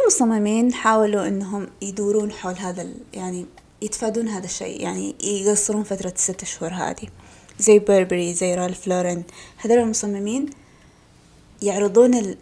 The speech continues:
التصاميم حقت الموسم هذا، حقت اللي، اللي تنزلين للسوق الحين تلاقينها.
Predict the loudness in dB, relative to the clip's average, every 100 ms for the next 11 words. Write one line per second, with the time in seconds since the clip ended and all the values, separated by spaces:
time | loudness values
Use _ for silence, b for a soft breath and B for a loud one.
0 | -10 -6 -2 0 -2 -2 -4 -4 -2 -2
1 | -2 -4 -4 -6 -6 -8 -8 -8 -8 -6
2 | -6 -6 -6 -4 -2 -4 -2 -2 -2 -2
3 | -4 -4 -4 -6 -6 -8 -10 -12